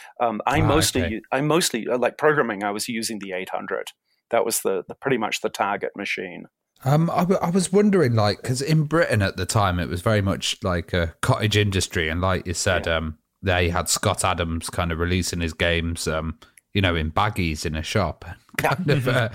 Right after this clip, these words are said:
Speaker 1: <laughs>
Speaker 2: getting it out that way. So,
Speaker 1: We,
Speaker 2: so
Speaker 1: we
Speaker 2: how
Speaker 1: literally
Speaker 2: was,
Speaker 1: did that.
Speaker 2: uh,
Speaker 1: Y-, y-, we,
Speaker 2: yeah,
Speaker 1: we
Speaker 2: how was automated simulation set up, and was it, wh-, what was it like?
Speaker 1: Well, th-, they were, they were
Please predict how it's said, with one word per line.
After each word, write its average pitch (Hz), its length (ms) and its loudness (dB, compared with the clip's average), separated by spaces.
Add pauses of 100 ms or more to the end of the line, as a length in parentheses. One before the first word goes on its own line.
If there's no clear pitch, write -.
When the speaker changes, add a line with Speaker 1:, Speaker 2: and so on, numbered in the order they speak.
(120)
Speaker 1:
<laughs> - 180 -12
Speaker 2:
getting 143 300 2
it 139 60 4
out 127 300 2
that 135 220 0
way. 98 220 2
So, 117 280 2 (120)
Speaker 1:
We, 170 160 2
Speaker 2:
so 170 160 2
Speaker 1:
we 170 120 6
Speaker 2:
how 151 80 0
Speaker 1:
literally 175 440 4
Speaker 2:
was, 160 180 6
Speaker 1:
did 160 60 4
that. 143 220 4
Speaker 2:
uh, 123 120 0 (420)
Speaker 1:
Y-, 123 160 -10
y-, 131 100 0
we, 143 180 -2
Speaker 2:
yeah, 147 180 4
Speaker 1:
we 131 40 0
Speaker 2:
how 165 120 2
was 165 180 2
automated 143 680 2
simulation 113 600 4
set - 360 0
up, 123 240 2
and 87 160 2
was 98 160 2
it, 107 100 0
wh-, 107 280 -2
what 110 160 0
was 110 160 0
it 107 100 0
like? 101 380 0
Speaker 1:
Well, 143 160 2
th-, 151 260 -2 (160)
they 156 200 4
were, 151 200 4
they 156 200 2
were 147 180 4